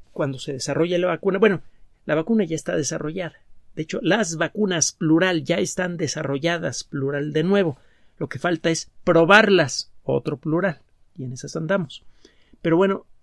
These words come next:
una vez que la vacuna o vacunas estén, eh, afuera en la calle, es más probable que un hombre mayor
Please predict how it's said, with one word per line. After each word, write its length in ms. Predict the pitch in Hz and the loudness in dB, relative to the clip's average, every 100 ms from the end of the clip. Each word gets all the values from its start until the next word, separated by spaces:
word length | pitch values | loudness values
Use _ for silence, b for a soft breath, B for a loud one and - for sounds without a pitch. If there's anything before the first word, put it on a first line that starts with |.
| _ _ _ - | _ _ _ 0
una 220 | 202 226 | 4 6
vez 200 | 208 - | 4 2
que 80 | 196 | 0
la 100 | 175 | 0
vacuna 480 | 160 202 185 196 - | -2 -2 -2 -4 -2
o 120 | 160 | 0
vacunas 540 | 156 - 196 180 - | 0 0 -2 -2 -6
estén, 500 | 139 - 170 160 170 320 | -10 -6 -4 -4 -8 -12
eh, 220 | - 311 - _ _ - | -16 -16 -16 _ _ -8
afuera 360 | 143 185 160 | -2 0 0
en 100 | 165 | 0
la 100 | 156 | -4
calle, 340 | - 165 135 175 - _ _ _ _ _ _ _ _ | -2 -2 -4 -12 -20 _ _ _ _ _ _ _ _
es 160 | 190 190 | 2 4
más 300 | 190 202 - | 2 0 -2
probable 560 | 202 180 196 190 190 | -2 -2 0 -4 -6
que 160 | - 170 | -4 -4
un 180 | 175 180 | -2 -4
hombre 340 | 180 175 175 | -4 -2 -2
mayor 580 | 160 165 156 170 151 - | 0 -2 0 -2 -2 -10